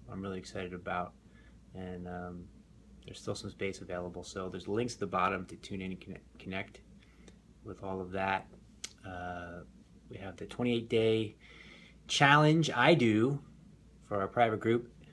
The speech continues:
Welcome, Miley. Have you on in just a moment. Thanks for being here. It's so good to see you. <laughs> So there's links at the bottom for all of that. And, um,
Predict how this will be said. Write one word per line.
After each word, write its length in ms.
Welcome, 320
Miley. 320
Have 200
you 80
on 100
in 60
just 200
a 40
moment. 380
Thanks 220
for 120
being 280
here. 360
It's 140
so 160
good 180
to 60
see 340
you. 200
<laughs> 240
So 460
there's 160
links 160
at 40
the 60
bottom 280
for 80
all 180
of 100
that. 380
And, 460
um, 540